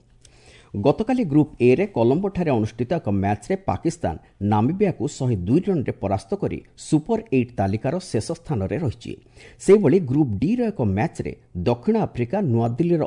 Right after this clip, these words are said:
ଅରୁଣ ଜେଟଲୀ ଷ୍ଟାଡିୟମରେ ସଂଯୁକ୍ତ ଆରବ ଏମିରେଟ୍ସକୁ ଛଅ ୱିକେଟ୍ରେ ପରାସ୍ତ କରିଛି। ଆଜି ଏହି ଟୁର୍ଣ୍ଣାମେଣ୍ଟରେ ଅନୁଷ୍ଠିତ ହେବାକୁ ଥିବା ମ୍ୟାଚ୍ଗୁଡ଼ିକରେ ପୂର୍ବାହ୍ନ ଏଗାରଟାରେ କୋଲକାତାର ଇଡେନ୍ ଗାର୍ଡେନଠାରେ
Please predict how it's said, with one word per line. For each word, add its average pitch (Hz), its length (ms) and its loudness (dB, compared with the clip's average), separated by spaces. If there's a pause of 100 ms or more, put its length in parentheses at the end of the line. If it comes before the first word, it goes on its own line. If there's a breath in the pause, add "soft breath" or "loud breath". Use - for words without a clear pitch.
(120)
ଅରୁଣ 120 220 2
ଜେଟଲୀ 190 300 -2
ଷ୍ଟାଡିୟମରେ 110 580 -2 (440 soft breath)
ସଂଯୁକ୍ତ 131 460 0 (120)
ଆରବ 120 240 0 (100)
ଏମିରେଟ୍ସକୁ 117 540 -2 (120)
ଛଅ 160 240 -2
ୱିକେଟ୍ରେ 160 380 0
ପରାସ୍ତ 107 400 -2
କରିଛି। - 360 -10 (760 soft breath)
ଆଜି 135 280 4
ଏହି 240 180 2
ଟୁର୍ଣ୍ଣାମେଣ୍ଟରେ 185 640 2
ଅନୁଷ୍ଠିତ 147 460 -2
ହେବାକୁ 117 400 0
ଥିବା 127 200 0
ମ୍ୟାଚ୍ଗୁଡ଼ିକରେ 101 720 0 (440 soft breath)
ପୂର୍ବାହ୍ନ 147 400 4 (140)
ଏଗାରଟାରେ 131 520 2 (140)
କୋଲକାତାର 180 500 0 (140)
ଇଡେନ୍ 117 360 2
ଗାର୍ଡେନଠାରେ 196 460 0